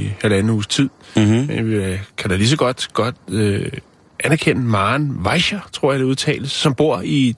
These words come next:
Speaker 1: Tampa i Florida i U S A, som er en af vores faste lytter.
Speaker 2: Maren, vi
Speaker 1: Maren,
Speaker 2: hylder
Speaker 1: for
Speaker 2: dig, vi
Speaker 1: satan.
Speaker 2: anerkender dig,
Speaker 1: Ja.
Speaker 2: øh, i Tampa.
Speaker 1: For søren da.
Speaker 2: Dejligt
Speaker 1: Nå,
Speaker 2: sted.
Speaker 1: men hvad, hvad er det, der skal til, Simon?
Speaker 2: Ja.
Speaker 1: Svaret findes måske lige her.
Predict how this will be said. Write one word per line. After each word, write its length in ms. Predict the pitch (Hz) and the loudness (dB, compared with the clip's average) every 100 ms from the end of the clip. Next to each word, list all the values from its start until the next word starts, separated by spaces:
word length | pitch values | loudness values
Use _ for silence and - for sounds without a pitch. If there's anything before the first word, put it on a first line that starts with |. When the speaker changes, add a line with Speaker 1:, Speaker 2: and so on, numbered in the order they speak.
| - | -6
Speaker 1:
Tampa 540 | - 139 151 165 190 - _ - | -2 0 2 0 -2 -6 _ -12
i 40 | 151 | -8
Florida 440 | - 151 180 185 190 | 0 0 2 0 0
i 120 | 151 | 0
U 100 | 139 | 2
S 100 | 170 | 0
A, 100 | 185 202 | -2 -2
som 160 | - 147 | 0 0
er 120 | 143 120 | 0 0
en 140 | 180 | 0
af 80 | 160 | 0
vores 160 | 151 135 | -2 -2
faste 300 | - 180 233 | -4 -4 -2
lytter. 240 | 180 190 233 - _ - _ _ _ _ _ | 0 -2 -6 -16 _ -16 _ _ _ _ _
Speaker 2:
Maren, 400 | 113 147 202 220 - _ _ | 0 2 0 -4 -10 _ _
vi 120 | 107 135 | -4 0
Speaker 1:
Maren, 140 | 156 | 2
Speaker 2:
hylder 140 | 160 180 | 0 0
Speaker 1:
for 60 | |
Speaker 2:
dig, 120 | 175 135 | -2 -2
vi 40 | |
Speaker 1:
satan. 160 | 139 127 | -2 -2
Speaker 2:
anerkender 420 | 151 180 - 165 147 | -2 -2 -2 -2 -2
dig, 340 | 147 147 113 107 | -4 -4 -4 0
Speaker 1:
Ja. 340 | 123 113 110 | 0 2 0
Speaker 2:
øh, 60 | 110 | -2
i 80 | |
Tampa. 420 | 117 147 143 180 165 - _ _ _ _ - - - | -2 0 2 0 -2 -8 _ _ _ _ -14 -14 -6
Speaker 1:
For 320 | 127 117 110 - | -2 -2 -4 -4
søren 360 | - 131 147 | 0 2 2
da. 160 | 143 104 - - - - | 0 -4 -8 -16 -16 -4
Speaker 2:
Dejligt 180 | 90 107 | 0 0
Speaker 1:
Nå, 40 | |
Speaker 2:
sted. 140 | - - | 2 2
Speaker 1:
men 80 | - | 2
hvad, 140 | 220 - 185 | 0 -2 -2
hvad 240 | 226 220 | 0 0
er 40 | 202 | -2
det, 120 | 202 | -2
der 100 | 185 | -4
skal 180 | - 196 | -2 -4
til, 180 | 101 85 | -4 -6
Simon? 320 | - - - - - _ - | -10 -12 -16 -20 -20 _ -2
Speaker 2:
Ja. 80 | 95 - - _ - | -2 -4 -16 _ -6
Speaker 1:
Svaret 460 | - 185 190 208 | 0 2 2 -2
findes 380 | - 180 190 - | -2 -2 -2 -4
måske 440 | 220 - 135 101 - _ - _ _ | -4 -2 -4 -4 -10 _ -20 _ _
lige 300 | 113 113 139 | 0 0 -2
her. 180 | - - | -8 -10